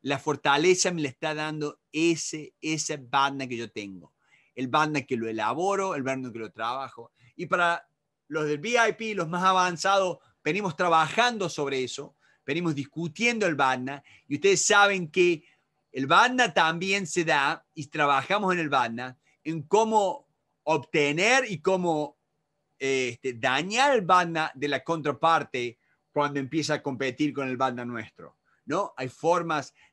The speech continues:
de trabajar eso. Por eso, fíjense la página ciento noventa de mi libro, capítulo catorce. Yo creo que vale la pena que lo lean de nuevo, que revisen de nuevo esta parte.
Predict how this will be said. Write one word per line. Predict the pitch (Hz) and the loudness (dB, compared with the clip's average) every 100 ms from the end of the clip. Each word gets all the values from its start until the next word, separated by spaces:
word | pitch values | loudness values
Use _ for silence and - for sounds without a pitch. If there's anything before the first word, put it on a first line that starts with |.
| - | -8
de | 139 | -6
trabajar | - 143 143 143 208 208 | 0 2 2 2 2 2
eso. | 185 - 110 - _ _ | 2 0 -10 -18 _ _
Por | - 208 | -2 2
eso, | 185 143 113 _ _ _ | 2 0 -8 _ _ _
fíjense | - 214 202 233 202 214 208 165 - _ _ _ | -8 -6 0 0 2 2 2 0 -8 _ _ _
la | 147 135 | -8 -2
página | 214 175 196 170 | 0 0 -4 -4
ciento | - 202 170 | -6 -8 -6
noventa | 185 175 185 180 147 151 147 - | -4 -2 -2 -4 -4 -4 -6 -10
de | 139 | -10
mi | 143 | -8
libro, | 151 147 127 107 | -4 -6 -6 -10
capítulo | 127 147 160 | -12 -12 -12
catorce. | 127 139 - 139 113 | -10 -10 -10 -14 -14
Yo | 113 | -16
creo | 123 170 | -12 -8
que | |
vale | 165 165 | -6 -6
la | 151 135 | -6 -8
pena | - 208 208 185 160 _ _ _ - | -6 -6 -4 -4 -6 _ _ _ -8
que | 151 | -4
lo | 147 | -2
lean | 147 190 226 240 | 2 4 4 4
de | 220 | -2
nuevo, | 196 185 165 151 | -4 -4 -4 -6
que | - 131 | -8 -10
revisen | 123 135 143 190 - 202 | -6 -8 -6 -6 -4 -4
de | 180 | -6
nuevo | 165 156 143 139 - | -8 -6 -6 -8 -10
esta | - 127 127 | -14 -12 -8
parte. | - 143 104 - 82 | -4 -4 -4 -12 -20